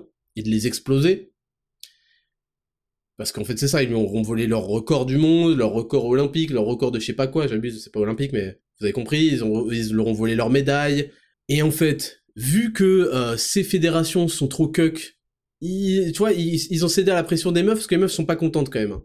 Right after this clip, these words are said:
Elles ont dit, « Bon, allez vous faire enculer, nous on a voué notre vie au sport, on fait trois entraînements par jour, on a une vie de sacrifice, et aujourd'hui on nous enlève tout avec de la concurrence déloyale. »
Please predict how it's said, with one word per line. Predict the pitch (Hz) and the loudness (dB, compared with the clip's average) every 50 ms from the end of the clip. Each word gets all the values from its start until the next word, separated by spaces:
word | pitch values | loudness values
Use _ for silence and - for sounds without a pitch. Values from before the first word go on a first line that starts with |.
| _ _ | _ _
Elles | 117 110 113 | -10 -8 -6
ont | 117 | -4
dit, « | 113 113 127 120 | -4 -4 -4 -6
Bon, | 120 117 | -4 -2
allez | 113 113 | -2 -2
vous | 110 110 | -2 -4
faire | - 120 | -4 -4
enculer, | 110 107 - - 123 135 147 165 160 160 - - _ - | -4 -4 -4 -2 0 2 2 2 0 -2 -6 -12 _ 0
nous | 127 127 | 2 2
on | 127 120 | 2 2
a | 117 | 0
voué | 110 113 127 | 0 2 2
notre | 127 127 123 113 | 2 2 2 2
vie | 117 120 | 0 -2
au | 120 117 | -2 -2
sport, | - - 170 165 175 170 170 - | 0 0 0 2 2 0 -2 -6
on | 131 | -8
fait | 123 - 123 | -8 -8 -8
trois | - - 139 131 | -4 -2 0 0
entraînements | 127 - - 127 123 123 113 | 0 -2 -2 -2 -2 0 0
par | 123 127 127 | 0 -2 0
jour, | 127 151 165 180 175 - - - - - - - | 2 2 2 2 2 -2 -6 -18 -20 -20 -20 -8
on | - 135 135 | -2 0 2
a | 127 | 2
une | 131 131 | 2 2
vie | 131 131 | 0 -2
de | 127 - | -2 -2
sacrifice, | 143 123 - 143 135 - 196 202 214 214 - - - _ _ _ _ _ _ _ _ | -4 -2 -2 -2 -2 0 0 0 0 0 -2 -6 -10 _ _ _ _ _ _ _ _
et | 135 | 0
aujourd'hui | 127 135 135 135 147 180 | 0 2 2 2 4 4
on | 190 175 | 4 4
nous | 160 143 143 | 4 2 2
enlève | 147 147 139 143 | 2 0 0 0
tout | - 208 202 220 208 | 0 2 2 4 2
avec | - 139 143 139 | 2 2 0 0
de | 135 143 | 2 0
la | 135 131 | 0 2
concurrence | 139 165 160 - 180 185 165 | 0 0 0 2 2 2 2
déloyale. » | 170 165 165 160 151 135 113 104 - - | 4 4 4 4 4 2 0 -2 -6 -10